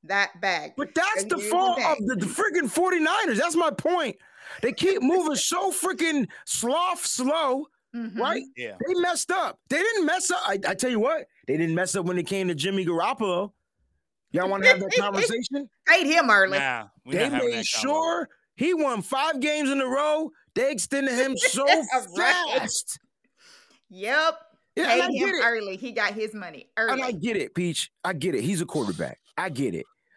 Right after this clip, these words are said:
Speaker 2: But they extended him so fast. You know why they extended him so fast? 'Cause Aaron Rodgers came next. Russell Wilson came
Speaker 1: That's,
Speaker 2: after that.
Speaker 1: that's my whole point.
Speaker 2: And then Kirk Cousins
Speaker 1: Yeah.
Speaker 2: broke the matrix.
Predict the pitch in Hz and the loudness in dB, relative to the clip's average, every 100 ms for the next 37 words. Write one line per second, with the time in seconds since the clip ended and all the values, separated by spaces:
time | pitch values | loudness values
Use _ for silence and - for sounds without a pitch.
0 | _ 202 277 294 208 302 285 254 208 - | _ -6 -2 -2 -2 -2 0 0 -2 -2
1 | - 262 285 285 247 151 147 254 285 277 | 0 0 0 0 0 0 0 0 2 0
2 | 277 277 254 - 269 262 262 254 262 262 | 0 0 -2 -2 0 0 0 0 0 0
3 | 214 277 277 269 - - _ - - - | -2 0 0 0 -4 -12 _ -20 -12 -8
4 | 120 208 220 208 202 214 202 220 - 214 | -6 -2 -2 0 0 0 -2 -4 -2 -2
5 | 208 196 202 214 - - - _ - - | 0 0 0 -2 -6 -8 -10 _ -20 -16
6 | - 175 196 190 202 208 220 175 214 202 | -4 -4 -2 0 0 0 -2 -2 0 0
7 | 196 202 196 185 196 208 269 277 269 269 | 0 -2 -2 0 2 0 0 -6 -6 -4
8 | 277 269 - 294 285 185 185 170 - 226 | -4 -4 -8 -8 -4 -2 -4 -2 -2 -2
9 | 202 208 208 170 160 269 143 143 175 233 | -2 -4 -2 0 0 0 -2 -2 0 -2
10 | 165 202 190 175 - 113 - - | -2 -2 0 0 -2 -4 -4 -6